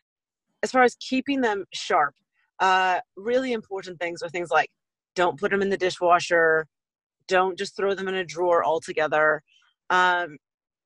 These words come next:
things that are just, if it hits against anything else, it's gonna dull really quickly. So, like, my knives I keep in, um, a sheath, uh, like, just a little plastic case that, that keeps them from hitting anything else. Um,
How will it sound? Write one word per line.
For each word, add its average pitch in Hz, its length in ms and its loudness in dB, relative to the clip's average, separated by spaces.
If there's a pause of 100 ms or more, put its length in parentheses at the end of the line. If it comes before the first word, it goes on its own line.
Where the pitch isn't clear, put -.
(460)
things 220 180 0
that 226 100 2
are 214 80 2
just, 196 160 -8
if 185 100 -6
it 185 120 -8
hits - 240 -2
against 185 320 -6
anything 170 320 -4
else, - 520 -2 (100)
it's - 160 -2
gonna 170 220 0
dull 156 260 4
really 143 220 0
quickly. - 460 -6
So, 165 160 2
like, 170 220 6
my 185 180 4
knives 175 260 2
I 165 80 2
keep 160 240 -8 (480)
in, 165 360 0
um, 147 440 2 (400)
a 170 80 4
sheath, 262 360 0 (600)
uh, 160 260 6
like, 170 140 -4
just 202 140 -14
a 208 40 -8
little 175 220 -4
plastic - 400 -4
case 269 400 -4
that, 185 160 0 (100)
that - 120 -6 (120)
keeps - 260 -10
them 185 180 -4
from 175 140 -4
hitting 185 300 2
anything 180 380 0
else. 262 340 2 (440)
Um, 196 280 4